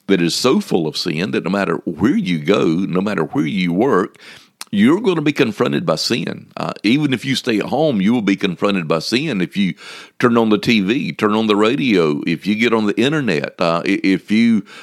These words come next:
uh, are out in your neighborhood, you're gonna be confronted by sin somewhere or another. And we have to fight against that sin that we're confronted with. But then we also have to fight against self. Uh,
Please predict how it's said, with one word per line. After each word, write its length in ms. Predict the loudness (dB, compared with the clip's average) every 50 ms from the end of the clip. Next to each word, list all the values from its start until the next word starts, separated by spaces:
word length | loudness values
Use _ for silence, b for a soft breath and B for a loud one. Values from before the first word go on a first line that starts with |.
| B B B -2
uh, 280 | 0 2 4 2 2 0 0
are 340 | 2 4 4 4 4 2 0 0
out 220 | 0 0 2 2 0
in 120 | -2 0
your 140 | 0 2 2
neighborhood, 640 | 4 2 2 2 2 0 2 2 4 2 2 2 2
you're 240 | 2 4 4 2 2
gonna 220 | 0 -2 -2 0
be 160 | 0 0 0 0
confronted 520 | 0 -2 -2 0 0 0 0 0 0 0
by 120 | 0 0
sin 500 | 0 -2 -4 -4 -2 -2 0 0 -2 -2
somewhere 760 | -4 -6 -8 -4 -2 0 0 0 0 -2 0 0 0 0 2 2
or 40 |
another. 480 | 2 2 2 0 2 2 2 0 0 B B B B B B B B 2 4
And 220 | 4 4 4 4
we 160 | 2 4 4
have 180 | 2 0 0 -2
to 100 | -4 -6
fight 300 | -2 0 0 0 2 0
against 540 | -2 -4 -4 -2 -2 -2 -2 -4 -10 -4 0
that 180 | 0 0 0
sin 380 | -2 -4 -2 0 2 2 2 2
that 120 | 0 0
we're 160 | 2 2 0 0
confronted 560 | 0 -2 -4 -2 -2 0 0 0 0 0 0
with. 460 | 0 0 0 0 -4 -4 -6 -10 B B B B B B B B B _
But 180 | -4 -2 0
then 120 | 0 2 2
we 140 | 4 4 4
also 340 | 4 4 2 2 0 0 2
have 140 | 2 0 -2
to 60 | -2
fight 240 | -2 0 0 0 0
against 320 | 0 -2 -2 -2 -4 -2
self. 420 | 0 2 2 2 -2 -6 -10 -20 -20 _ _ B B B B B B B -4
Uh, 420 | 0 0 2 2 2 0 -2 -4